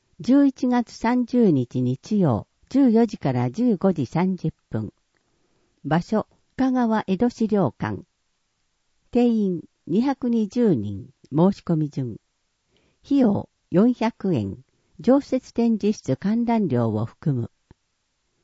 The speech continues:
内容、長屋のおかみさんたちが作っていた料理や独身男性の食事内容など、江戸下町の食事情について、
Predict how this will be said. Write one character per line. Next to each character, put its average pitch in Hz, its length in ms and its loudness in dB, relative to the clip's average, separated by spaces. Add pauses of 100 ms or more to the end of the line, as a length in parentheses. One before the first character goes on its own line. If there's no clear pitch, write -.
(500)
内 196 280 0
容、 156 340 0 (460)
長 208 260 2
屋 262 160 0
の 226 140 0
お 170 120 -2
か 262 180 -2
み 262 100 0
さ 240 160 -2
ん 240 100 -2
た 233 140 -2
ち - 140 -6
が 135 200 0
作 - 200 -2
っ - 20 -8
て - 240 -4
い 127 100 -2
た 123 180 -2
料 220 280 2
理 120 160 -4
や 127 240 -4
独 175 240 -2
身 269 300 0
男 247 240 0
性 127 280 -2
の 117 160 -2
食 - 320 -4
事 254 140 -2
内 233 300 0
容 131 180 2
な 135 180 -2
ど、 123 200 -4 (480)
江 190 140 2
戸 262 200 2 (100)
下 - 240 -2
町 226 300 -2
の 202 140 2
食 208 280 -2
事 262 160 -2
情 123 260 0
に 120 120 -4
つ - 160 -2
い 139 100 0
て、 127 280 -8